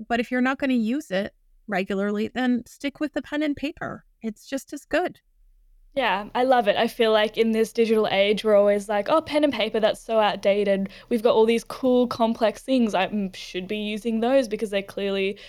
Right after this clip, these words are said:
Speaker 2: supposed to be better." But I feel like sometimes it's the simple things that can just get the job done for us.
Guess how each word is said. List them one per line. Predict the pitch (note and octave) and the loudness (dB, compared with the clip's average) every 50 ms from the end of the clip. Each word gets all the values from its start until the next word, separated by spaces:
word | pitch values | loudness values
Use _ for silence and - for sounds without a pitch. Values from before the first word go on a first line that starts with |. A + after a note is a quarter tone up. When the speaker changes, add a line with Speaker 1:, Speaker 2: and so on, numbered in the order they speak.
| - _ | -20 _
Speaker 2:
supposed | - - B3+ B3 - A3+ G#3 A3 G#3+ - - | -6 -6 -6 -4 -2 -2 -2 -2 -4 -6 -8
to | A#3 G3+ | -8 -4
be | G#3 G3+ | -4 -2
better." | F#3+ F#3+ F3+ F3 - F#3 | -2 -2 -2 -2 -4 -6
But | F#3 - F3+ F#3 | -4 -2 -2 -2
I | G3 | -2
feel | G3 - G#3 | -4 -4 -4
like | G#3 G#3 G3+ | -6 -6 -6
sometimes | - A#3+ A3 A3 - - A3 A3+ A3+ G#3+ G#3 | -8 -8 -8 -8 -6 -6 -6 -6 -6 -6 -10
it's | G3+ - | -14 -14
the | - A#3 | -16 -16
simple | - - G3+ F#3+ F#3 G#3 G3 | -12 -10 -8 -6 -4 -4 -4
things | G3 F#3+ E3 F3 F#3+ F#3 G3 | -4 -6 -8 -8 -8 -10 -10
that | - F3+ - - _ - | -10 -10 -12 -14 _ -8
can | - G#3+ | -8 -6
just | G3 G3 G3+ - - | -6 -8 -10 -8 -8
get | G3 - - | -8 -6 -6
the | G3 | -8
job | F#3 - E3+ F3+ F3+ | -8 -8 -8 -10 -10
done | - - - - - A3+ | -12 -12 -12 -12 -12 -12
for | - - - - | -12 -10 -10 -10
us. | - - A3 - - _ | -10 -10 -14 -16 -20 _